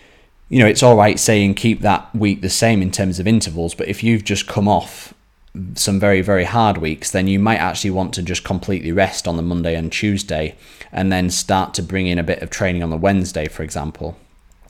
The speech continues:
and space out the, the hard workouts for, for over the weekend.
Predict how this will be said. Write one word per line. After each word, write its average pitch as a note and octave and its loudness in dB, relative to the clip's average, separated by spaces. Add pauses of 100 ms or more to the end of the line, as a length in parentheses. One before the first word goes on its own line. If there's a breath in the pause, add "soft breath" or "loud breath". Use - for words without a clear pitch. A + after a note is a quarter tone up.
(100)
and G2+ -2
space - 2
out F#2+ 0
the, F2 -4
the E2+ -8
hard F#2+ 0
workouts D#2+ -6
for, E2 -6
for F2+ -4
over E2 -4
the D#2+ -6
weekend. D#2+ -6